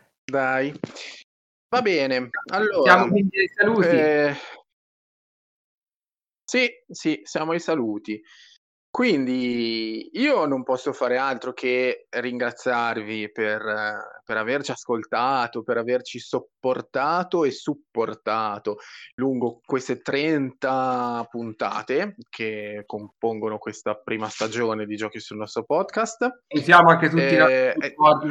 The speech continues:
Speaker 1: lo dico
Speaker 2: eh,
Speaker 1: sinceramente,
Speaker 2: di Telegram.
Speaker 1: del gruppo Telegram, certo, certo, li salutiamo tutti, dal primo all'ultimo.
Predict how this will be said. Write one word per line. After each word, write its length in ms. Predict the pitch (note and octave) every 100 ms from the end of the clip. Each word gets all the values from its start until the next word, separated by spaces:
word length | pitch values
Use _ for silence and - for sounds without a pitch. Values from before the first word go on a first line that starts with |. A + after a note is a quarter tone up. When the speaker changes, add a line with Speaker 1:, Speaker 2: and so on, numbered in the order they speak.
| E3
Speaker 1:
lo 60 | F#3
dico 120 | F#3+
Speaker 2:
eh, 40 |
Speaker 1:
sinceramente, 720 | - G3+ C3+ F#3 E3 D3 B2 A#2+ A#2 A#2 - _ _ _ _
Speaker 2:
di 100 | -
Telegram. 640 | C3 D#3+ C3+ B2 A2+ A#2 C3+ - - _ _ _ _ _ _ _
Speaker 1:
del 160 | - C#3+
gruppo 360 | D#3 D#3+ C#3+ -
Telegram, 640 | E3 E3+ C#3+ A#2 A2+ G#2 G#2
certo, 520 | - C3+ A#2+ D3+ -
certo, 500 | - B2 A2+ - G#2
li 120 | G#2
salutiamo 500 | - A#2+ A2+ B2+ B2 -
tutti, 560 | - F3+ F3 - G#3 A#3
dal 180 | B2 A#2
primo 500 | C3 C3 B2 A#2 A2
all'ultimo. 760 | A#2 B2 E3 F3+ F#3+ A3+ C4